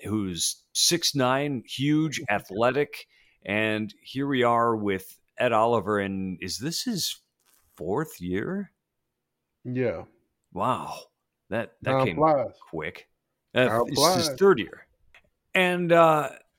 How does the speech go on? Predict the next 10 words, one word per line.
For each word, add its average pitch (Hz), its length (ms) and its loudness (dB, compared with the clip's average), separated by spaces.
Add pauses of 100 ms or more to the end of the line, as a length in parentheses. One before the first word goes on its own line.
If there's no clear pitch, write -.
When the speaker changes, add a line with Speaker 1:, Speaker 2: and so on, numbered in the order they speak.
(680)
Speaker 1:
they 170 400 4
got 214 200 6
into 160 320 2
a 127 40 2
scuffle 151 460 2
that, 104 300 2
in 117 160 -2
fact, 113 400 -2
ended 147 200 0
up 127 120 2